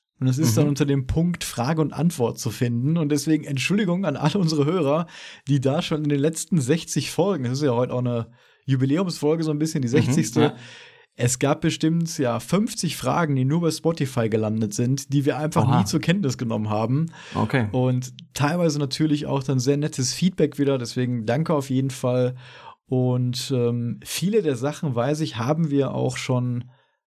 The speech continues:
Speaker 1: behandelt, äh, und mittlerweile beantwortet. Aber ich werde da noch mal in Zukunft auch gezielter reinschauen. Das heißt, wenn ihr Fragen habt, könnt ihr das natürlich auf Spotify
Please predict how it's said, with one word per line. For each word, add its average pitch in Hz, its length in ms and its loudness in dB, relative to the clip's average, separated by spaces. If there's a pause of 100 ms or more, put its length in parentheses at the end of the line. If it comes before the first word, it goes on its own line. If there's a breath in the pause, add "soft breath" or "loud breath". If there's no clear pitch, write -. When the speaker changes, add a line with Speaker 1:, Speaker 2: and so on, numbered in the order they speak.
(100)
Speaker 1:
behandelt, 190 760 0
äh, 139 40 -2
und 127 280 0
mittlerweile 131 480 2
beantwortet. 139 720 0
Aber 123 160 0
ich 127 80 2
werde 165 120 0
da 175 80 0
noch 143 120 0
mal 147 120 0
in 139 40 -2
Zukunft 170 380 -2
auch 135 100 0
gezielter 170 500 0
reinschauen. 151 440 0
Das 131 160 -2
heißt, 127 280 0 (420 loud breath)
wenn 143 240 0
ihr 156 200 2
Fragen 123 480 -2
habt, 147 240 -2
könnt 143 200 0
ihr 143 60 4
das 131 160 -2
natürlich 135 440 0
auf 127 100 -6
Spotify 151 720 0